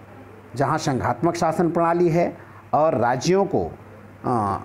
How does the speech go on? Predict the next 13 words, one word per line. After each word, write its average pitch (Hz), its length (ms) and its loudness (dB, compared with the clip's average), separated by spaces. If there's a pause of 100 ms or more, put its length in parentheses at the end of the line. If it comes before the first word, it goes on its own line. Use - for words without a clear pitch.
अधिकार 151 440 0
प्रदान 151 340 0
किए 165 200 2
जाते 113 280 0
हैं, 98 280 -8 (340)
उन 190 140 2
अधिकारों 151 640 0
का 160 160 0
एक 165 360 -2
संवैधानिक 139 920 -2
आधार 151 340 0
होता 113 260 -2
है 190 280 0